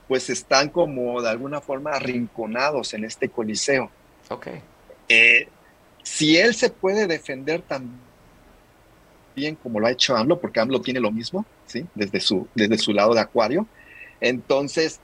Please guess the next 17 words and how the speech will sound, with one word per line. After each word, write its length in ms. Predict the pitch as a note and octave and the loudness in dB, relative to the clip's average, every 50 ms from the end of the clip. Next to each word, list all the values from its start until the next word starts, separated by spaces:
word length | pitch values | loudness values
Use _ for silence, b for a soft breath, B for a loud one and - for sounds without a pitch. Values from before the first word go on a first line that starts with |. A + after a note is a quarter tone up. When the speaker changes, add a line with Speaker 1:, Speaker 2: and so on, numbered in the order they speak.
| _ _ | _ _
Speaker 1:
si 300 | - - C#3 C3 D3+ E3+ | -14 -12 -8 -4 -4 -2
él 100 | F#3+ G#3 | -2 0
aguanta 800 | G#3 F#3+ E3 E3+ E3+ E3+ F3+ F3 E3+ - D#3+ C#3 B2+ B2 A#2+ A#2+ | -2 -2 -2 -2 -2 -2 -4 -8 -8 -6 -4 -4 -2 -4 -4 -6
hasta 320 | A#2+ - - - A#2+ A#2 | -8 -12 -12 -10 -10 -10
febrero 640 | - - C3+ C3+ A#2+ A#2 A2+ A#2+ B2 C#3 E3 F3+ F3+ | -10 -12 -8 -6 -6 -6 -6 -4 -2 0 0 0 0
del 140 | D#3+ C3+ A#2 | 0 -2 -4
dos 160 | A2 G#2+ - | -6 -8 -6
mil 160 | D3 D3+ D#3 | -6 -6 -4
veintitrés, 520 | E3 D3+ B2 - A#2 - - B2+ C#3 C3+ B2 | -4 -6 -6 -8 -8 -4 -2 0 0 0 0
ya 120 | C#3 B2+ | 0 0
la 160 | B2 B2 A2+ A#2+ | 2 2 2 2
hizo, 320 | C3+ C#3 - C3 A#2 - - _ - | 0 0 0 -2 -2 -2 -4 _ 0
pero 240 | - A#2+ A2+ A#2 A#2+ | 0 2 4 4 4
de 100 | B2 A#2+ | 4 4
alguna 300 | A#2+ B2 C3+ C#3+ D#3 D#3 | 4 2 0 -2 -4 -4
forma 380 | - - C#3+ C#3 D3 D3+ C#3 B2 | -4 -4 -6 -6 -4 -6 -6 -4
dudo 280 | C3+ D#3 D#3+ D3 C3 | -2 -2 -2 -2 -4